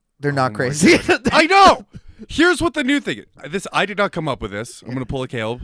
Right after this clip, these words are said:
Speaker 1: Yeah.
Speaker 2: Be like, "These are not my words." I feel like I have to do that for everything that I think is funny. But
Speaker 1: <laughs> That was a great self-burn.
Speaker 2: So, <laughs> so,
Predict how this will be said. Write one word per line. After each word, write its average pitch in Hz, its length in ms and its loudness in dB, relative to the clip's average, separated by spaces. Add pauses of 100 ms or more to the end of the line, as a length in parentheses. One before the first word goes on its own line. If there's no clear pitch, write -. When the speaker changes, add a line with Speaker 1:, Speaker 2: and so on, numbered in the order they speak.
(100)
Speaker 1:
Yeah. 143 240 -8 (140)
Speaker 2:
Be 151 80 -6
like, 123 220 -4
"These 117 180 -8
are 120 40 -10
not 117 120 -6
my 107 100 -6
words." 101 440 -10
I - 1200 -20
feel 147 120 -10
like 139 80 -6
I 139 80 -6
have 127 140 -8
to 127 60 -14
do 113 100 -10
that 110 180 -8
for 117 100 -14
everything 107 440 -14
that 101 100 -14
I 98 80 -12
think 101 180 -18
is 98 100 -20
funny. 92 380 -16 (420)
But 135 320 -2
Speaker 1:
<laughs> - 60 -4 (3000)
That - 100 -10
was 233 120 -10
a 220 60 -10
great 185 500 -2
self-burn. 156 760 -6 (480)
Speaker 2:
So, 135 420 -6 (540)
<laughs> - 1500 -16
so, 147 300 -6